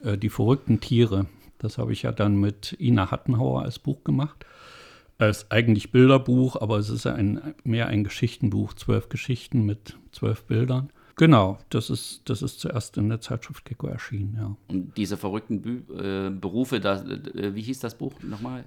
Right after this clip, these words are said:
Speaker 2: Äh,
Speaker 1: Äh, Der Wolkenkratzer schwingt die Bürste.
Speaker 2: Genau, der Wolkenkratzer schwingt die Bürste und es gibt da verschiedene Tiere. Also ich erinnere mich an die Beutelratte, die am, äh, am Band, äh, im Supermarkt stehen muss, ganz hinten und muss die Beutel einpacken.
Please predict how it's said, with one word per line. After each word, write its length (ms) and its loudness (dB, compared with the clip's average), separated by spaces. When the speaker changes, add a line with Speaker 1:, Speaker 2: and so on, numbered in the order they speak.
Speaker 2:
Äh, 460 4
Speaker 1:
Äh, 40 6
Der 200 2
Wolkenkratzer 600 4
schwingt 320 -2
die 60 0
Bürste. 460 0
Speaker 2:
Genau, 340 0
der 180 -2
Wolkenkratzer 520 -2
schwingt 280 -4
die 60 -6
Bürste 420 -4
und 240 -2
es 100 -10
gibt 220 -8
da 80 -4
verschiedene 760 -4
Tiere. 560 -2
Also 220 -4
ich 140 -10
erinnere 280 -4
mich 220 -6
an 100 -4
die 100 -6
Beutelratte, 800 -2
die 160 0
am, 560 0
äh, 320 -14
am 160 -2
Band, 380 2
äh, 240 0
im 200 -8
Supermarkt 560 0
stehen 300 0
muss, 180 -2
ganz 200 -2
hinten 280 -2
und 140 -2
muss 120 -6
die 100 -6
Beutel 340 0
einpacken. 760 -4